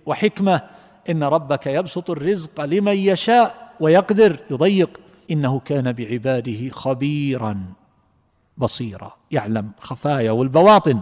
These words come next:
بصير، نافذ البصر فيهم، فهذا يصلح له رزق قليل وهذا يصلح له رزق كثير. هذا لو أعطاه كثير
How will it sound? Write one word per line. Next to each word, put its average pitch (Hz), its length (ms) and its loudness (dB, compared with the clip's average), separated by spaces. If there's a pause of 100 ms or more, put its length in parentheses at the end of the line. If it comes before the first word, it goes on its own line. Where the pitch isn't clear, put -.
(400)
بصير، 135 500 -2
نافذ 185 280 2
البصر 190 340 4
فيهم، 156 320 2 (260)
فهذا 143 220 2
يصلح 139 380 -4
له 127 200 0
رزق 120 280 -4
قليل 120 340 -4 (400)
وهذا 131 200 2
يصلح 127 340 -8
له 117 160 -2
رزق 123 240 -6
كثير. 127 500 -4 (280)
هذا 143 240 0
لو 131 160 0
أعطاه 120 260 0
كثير 165 560 0